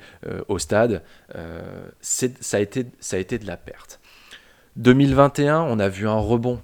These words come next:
Les gens étaient de nouveau contents de revenir dans le stade, dans les stades, voir leurs joueurs préférés. On a eu une saison deux mille vingt et un qui a été, euh, extraordinaire à tout point de vue, aussi bien dans le positif que dans le négatif. On a eu un, on a eu un très beau champion avec les Braves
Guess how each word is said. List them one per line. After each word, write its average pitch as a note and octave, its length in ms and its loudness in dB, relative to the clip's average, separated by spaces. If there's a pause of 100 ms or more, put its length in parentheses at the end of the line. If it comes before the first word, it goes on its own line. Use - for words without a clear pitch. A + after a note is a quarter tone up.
Les G2+ 140 -6
gens G#2 160 -4
étaient G2+ 260 -4
de G#2 220 -2
nouveau A2 320 0
contents A#2 420 2
de G#2 80 0
revenir F#2+ 380 -4
dans F#2+ 100 -8
le F#2+ 140 -8
stade, G#2+ 320 -4
dans F#2+ 100 -8
les F#2+ 80 -10
stades, A#2 320 -6 (360)
voir F#2 340 -6
leurs F#2 180 -6
joueurs F#2+ 220 -8
préférés. A2 500 -8
On G2+ 140 -8
a E2+ 60 -10
eu E2+ 60 -10
une F2 120 -12
saison G2 320 -8
deux F#2 100 -4
mille F#2 180 -6
vingt F#2 180 -6
et G#2 60 -6
un A#2 120 -6
qui A2 160 -12
a - 20 -8
été, G2 400 -8 (380)
euh, E2+ 200 -14 (260)
extraordinaire G2+ 800 -4 (160)
à G2+ 100 -6 (240)
tout G3 120 -6
point E3+ 200 0
de E3+ 60 -2
vue, D#3+ 260 -4
aussi A#2 300 -4
bien A2+ 480 -2 (500)
dans G2 120 -6
le F#2 60 -6
positif A#2+ 720 -8
que - 80 -10
dans G2 100 -6
le F#2+ 60 -6
négatif. G#2+ 640 -4 (640)
On F2+ 140 -8
a F#2 80 0
eu G2 180 -2
un, F2+ 140 -4 (160)
on F#2 100 -6
a F2 60 -6
eu F2 80 -6
un F2 80 -6
très - 160 0
beau G#2 100 2
champion A#2 380 -2
avec F#2+ 220 -4
les G2+ 80 -2
Braves A2 500 -2